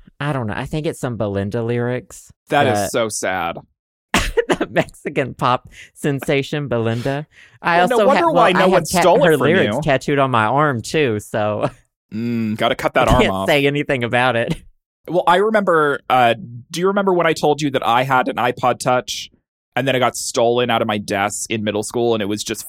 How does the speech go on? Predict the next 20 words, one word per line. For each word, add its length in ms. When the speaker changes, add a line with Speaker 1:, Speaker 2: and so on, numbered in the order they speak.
Speaker 2:
full 220
of 140
gay 180
porn? 480
Speaker 1:
Oh 360
my 280
God. 760
Yeah. 300
Speaker 2:
So 80
whoever 300
stole 320
it 60
got 180
a 120
Speaker 1:
Sis. 60
Speaker 2:
nice 240
surprise. 500
I 80
remember 360
I, 240